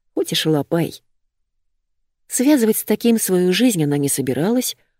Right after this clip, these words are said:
но и обижать его не хотела. В конце концов, их встречи прекратились сами собой. Никакого разрыва с выяснением отношений не было. Он не звонил, а она и думать о нём забыла.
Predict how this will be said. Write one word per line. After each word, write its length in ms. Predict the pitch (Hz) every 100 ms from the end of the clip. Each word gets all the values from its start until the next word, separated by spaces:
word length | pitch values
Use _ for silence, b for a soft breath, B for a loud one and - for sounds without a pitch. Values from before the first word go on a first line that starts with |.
| _
но 160 | - 190
и 60 | 202
обижать 500 | 202 208 226 320 165
его 140 | 135
не 120 | 139
хотела. 560 | 135 175 - 127 95 71 _ _ _ _ _ _ _ _ _
В 80 | _
конце 280 | 202 226 339
концов, 460 | 269 233 - 254
их 100 | 208
встречи 460 | - - 240 262 -
прекратились 640 | 160 160 170 165 262 226
сами 280 | - 254 247
собой. 560 | 226 240 226 147 107 - _ _ _ _ _ _ _ _ -
Никакого 600 | 202 214 208 - 294 269
разрыва 440 | 220 170 202 240
с 120 | 190
выяснением 560 | 160 151 - 180 180 170
отношений 580 | 156 156 156 202 208 208
не 180 | 233 262
было. 360 | 143 120 98 _ _ _ _ _
Он 240 | 277 339 233
не 60 |
звонил, 560 | 156 135 135 160 220 233 _ _ _ -
а 120 | 185
она 200 | 190 233
и 80 | 240
думать 340 | 208 330 269
о 60 | 143
нём 180 | 143 147
забыла. 560 | 151 170 147 117 110